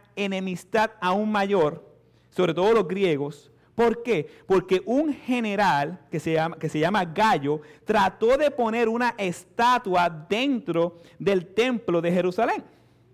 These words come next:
Lógico, antes que eso ocurriera, gen-, alguien asesinó, o gente asesinó a Gallo, y no ocurrió, pero lo que sí ocurrió fue, eh, una tensión entre judíos y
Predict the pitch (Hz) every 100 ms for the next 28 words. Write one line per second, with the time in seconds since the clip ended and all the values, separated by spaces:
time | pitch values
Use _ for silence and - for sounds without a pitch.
0 | _ _ _ _ _ _ _ - 160 208
1 | 214 226 170 190 180 185 190 196 170 180
2 | 233 233 - _ _ - 165 143 147 165
3 | 185 180 180 180 160 196 220 - - -
4 | 131 156 190 180 165 143 156 185 - -
5 | - _ - 190 185 185 208 208 - -
6 | 175 185 202 262 240 220 247 - - -
7 | 214 208 202 202 269 302 294 240 233 220
8 | 220 220 220 190 190 - - _ 185 185
9 | 202 240 247 226 208 185 - 196 247 254
10 | 208 175 - 170 165 151 180 202 196 196
11 | 185 180 190